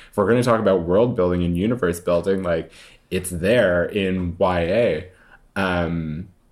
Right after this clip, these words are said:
but I also am starting to get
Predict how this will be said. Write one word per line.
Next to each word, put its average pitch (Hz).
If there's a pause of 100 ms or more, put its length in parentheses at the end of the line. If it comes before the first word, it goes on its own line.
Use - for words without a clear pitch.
(160)
but 120
I 110
also 98 (480)
am 117
starting 131
to 143
get 113